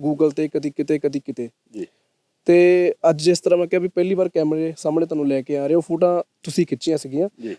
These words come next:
Speaker 1: ਤੇ ਉਸ ਵੇਲੇ ਪਤਾ ਤੁਹਾਨੂੰ ਕਿਵੇਂ ਲੱਗਾ ਸੀ ਕਿ ਚਮਕੀਲਾ ਤੇ ਅਮਰਜੋਤ ਨੂੰ ਗੋਲੀਆਂ ਵੱਜ ਗਈਆਂ ਤੇ ਮੌਤ ਹੋ ਚੁੱਕੀ ਹੈ?
Speaker 2: ਮੈਂ ਉਸ ਟਾਈਮ, ਅਮ, ਮੱਲਾਂ ਵਾਲਾ ਨੇੜੇ ਮਹੂ ਸ਼ਹਿਰ, ਉੱਥੇ ਫੋ-, ਅਹ, ਆਪਣੀ ਫੋਟੋਗ੍ਰਾਫੀ ਲਾਈਨ ਸੀ ਮੇਰੀ ਆਪਣੀ।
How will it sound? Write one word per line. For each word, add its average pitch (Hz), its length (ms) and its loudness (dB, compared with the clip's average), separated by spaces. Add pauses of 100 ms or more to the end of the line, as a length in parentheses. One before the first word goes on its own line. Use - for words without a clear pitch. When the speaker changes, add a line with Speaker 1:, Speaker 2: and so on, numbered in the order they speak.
Speaker 1:
ਤੇ 226 160 6 (100)
ਉਸ 208 220 4
ਵੇਲੇ 240 180 4 (120)
ਪਤਾ 233 260 2
ਤੁਹਾਨੂੰ 240 220 0
ਕਿਵੇਂ 190 220 2
ਲੱਗਾ 165 260 0
ਸੀ 185 200 -4
ਕਿ 185 220 0
ਚਮਕੀਲਾ 165 420 0
ਤੇ 170 120 -2
ਅਮਰਜੋਤ 160 360 -2
ਨੂੰ 160 140 -2
ਗੋਲੀਆਂ 147 300 2
ਵੱਜ 139 200 -2
ਗਈਆਂ 156 180 -4
ਤੇ 151 100 -4
ਮੌਤ 139 280 -2
ਹੋ 143 40 -4
ਚੁੱਕੀ 127 320 -12
ਹੈ? 131 80 -20 (840)
Speaker 2:
ਮੈਂ 147 420 6
ਉਸ 165 180 0
ਟਾਈਮ, 165 260 -4 (560)
ਅਮ, 131 440 2 (100)
ਮੱਲਾਂ 131 400 2
ਵਾਲਾ 143 360 4
ਨੇੜੇ 127 340 -2
ਮਹੂ 123 300 -2
ਸ਼ਹਿਰ, 120 320 2 (480)
ਉੱਥੇ 147 280 4
ਫੋ-, 131 180 -4
ਅਹ, 123 240 -6 (300)
ਆਪਣੀ 120 240 -2
ਫੋਟੋਗ੍ਰਾਫੀ 127 460 2
ਲਾਈਨ 113 240 2
ਸੀ 110 100 -10
ਮੇਰੀ 117 200 0
ਆਪਣੀ। 151 340 -2